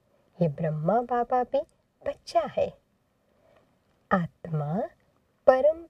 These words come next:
पिता परमात्मा दादे से वर्षा लेती है। हम्म?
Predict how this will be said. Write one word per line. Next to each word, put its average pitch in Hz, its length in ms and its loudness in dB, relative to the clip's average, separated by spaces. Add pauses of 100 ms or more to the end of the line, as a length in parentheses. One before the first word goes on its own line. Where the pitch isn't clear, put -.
पिता 262 360 -2
परमात्मा 190 1080 0
दादे 180 800 0
से 247 380 2 (320)
वर्षा 220 480 0
लेती 143 400 -8
है। - 160 -16 (720)
हम्म? - 360 -12